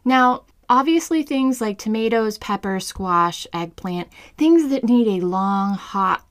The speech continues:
growing season, these are not going to make good candidates for succession plantings. They just don't have enough time to mature before the cold weather sets in and begins to slow down their growth.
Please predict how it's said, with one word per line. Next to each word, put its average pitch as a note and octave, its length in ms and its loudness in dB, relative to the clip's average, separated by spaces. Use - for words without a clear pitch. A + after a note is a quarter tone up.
growing F3+ 380 -4
season, - 500 -12
these C#4+ 240 0
are D4 160 -2
not C4 320 2
going A3+ 220 -2
to A#3 100 -8
make G3+ 380 -4
good F#3+ 340 -4
candidates F3 680 -6
for F#3 480 -6
succession F#3 640 -6
plantings. - 640 -16
They B3+ 140 -2
just B3 260 -6
don't C4+ 240 -2
have A#3 240 -6
enough A3 180 -4
time G#3+ 280 -6
to G#3 100 -6
mature C#4 500 -4
before G#3+ 300 -6
the F3+ 80 -6
cold F#3+ 340 -8
weather F#3 300 -4
sets F#3 380 -8
in F3+ 180 -6
and F3 80 -4
begins E3+ 460 -6
to F#3+ 100 -10
slow E3+ 400 -6
down D#3+ 240 -6
their D3+ 140 -12
growth. - 580 -12